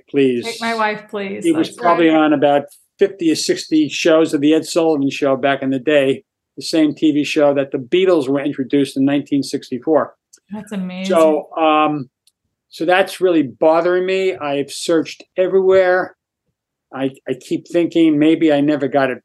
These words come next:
Speaker 1: back.
Speaker 2: Mm-hmm.
Speaker 1: It's possible.
Speaker 2: Yeah.
Speaker 1: I actually think I probably shot that as a thirty-five millimeter slide, only because Henny Youngman was a celebrity,
Speaker 2: Mm-hmm.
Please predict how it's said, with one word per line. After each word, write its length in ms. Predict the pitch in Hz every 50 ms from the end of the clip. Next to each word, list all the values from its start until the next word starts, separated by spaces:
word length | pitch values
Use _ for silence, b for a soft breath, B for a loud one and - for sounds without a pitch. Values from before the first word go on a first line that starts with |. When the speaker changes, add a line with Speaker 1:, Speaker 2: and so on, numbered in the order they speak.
| _ -
Speaker 1:
back. 400 | 143 139 143 160 170 - - - - _ _ _ _ _ _ _ _ 180
Speaker 2:
Mm-hmm. 220 | 165 160 180 180 175 - _ _ _ _ _ _ _ _ _ _ _ _
Speaker 1:
It's 160 | 147 135 - -
possible. 800 | - - 151 135 143 135 - - 151 151 165 170 175 170 - - _ _ _ _ _ _ _
Speaker 2:
Yeah. 600 | 208 196 196 196 196 202 202 202 196 196 190 185 175
Speaker 1:
I 80 | 170 196
actually 440 | 208 - - - - 185 175 165 151
think 420 | - - - 185 180 170 160 - -
I 200 | 160 156 151 143 - -
probably 460 | _ - - 170 165 170 165 165 151 135
shot 500 | - - - - 165 156 156 151 - -
that 160 | 151 139 131
as 160 | 135 131 -
a 60 | 139
thirty-five 640 | 113 - - 156 147 147 143 135 - 147 143 135 131
millimeter 460 | 143 147 143 143 143 139 139 131 127
slide, 560 | - - - - 143 143 139 139 139 139 135 -
only 320 | - 170 165 165 170 165 151
because 440 | 135 151 143 - 160 151 139 - -
Henny 320 | - 156 160 160 160 160 156
Youngman 320 | 151 147 151 147 147 147
was 340 | 143 143 147 156 165 160 165
a 80 | 190 180
celebrity, 760 | - - 196 180 165 151 139 127 139 135 139 143 143 143 _ _ _ _ _ _ 214
Speaker 2:
Mm-hmm. 300 | 180 165 185 180 180 165